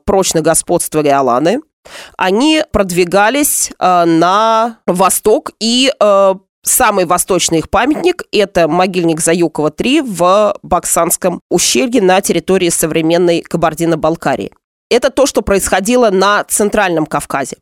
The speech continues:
На Западном Кавказе существуют памятники, которые получили название в археологии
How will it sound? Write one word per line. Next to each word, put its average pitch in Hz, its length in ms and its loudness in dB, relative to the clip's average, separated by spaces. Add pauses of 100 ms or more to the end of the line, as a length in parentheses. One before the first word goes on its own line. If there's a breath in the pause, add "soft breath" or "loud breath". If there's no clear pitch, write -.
(400 loud breath)
На 226 340 2
Западном 247 540 0
Кавказе 202 540 0
существуют 220 1040 -2 (240)
памятники, 208 840 2 (100)
которые 190 680 2 (120)
получили 180 920 0
название 170 1040 0
в 170 100 -4
археологии 185 880 0